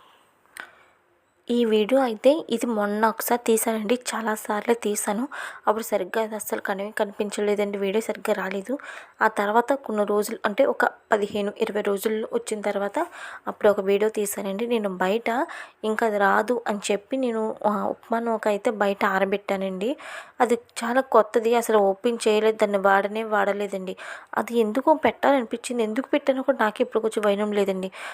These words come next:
నూక అయితే అది అలాగ పెట్టాను వాషింగ్ మిషన్ మీద. అది పెట్టగానే ఒక అరగంటకైతే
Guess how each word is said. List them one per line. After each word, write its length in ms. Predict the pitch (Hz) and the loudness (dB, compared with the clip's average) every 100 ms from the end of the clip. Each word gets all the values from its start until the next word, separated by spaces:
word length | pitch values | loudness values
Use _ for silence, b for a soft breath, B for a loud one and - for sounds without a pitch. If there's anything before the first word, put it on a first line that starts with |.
| B 208 | B -2
నూక 340 | 208 240 294 | 0 2 4
అయితే 260 | 240 220 240 | 2 2 -2
అది 120 | 226 | -2
అలాగ 300 | 202 220 220 | 0 2 2
పెట్టాను 540 | 220 196 - 214 208 | 2 0 -2 -2 0
వాషింగ్ 320 | 214 196 202 | 0 -2 -4
మిషన్ 300 | 196 - 202 | -6 -4 -2
మీద. 160 | 196 185 220 B B B B 214 | -2 0 -2 B B B B 2
అది 140 | 208 196 | 2 2
పెట్టగానే 600 | 185 - 262 254 226 233 | 0 2 4 4 2 -2
ఒక 280 | - - | -4 -4
అరగంటకైతే 800 | - - 214 214 214 220 220 208 | -2 0 0 0 0 -2 -2 -2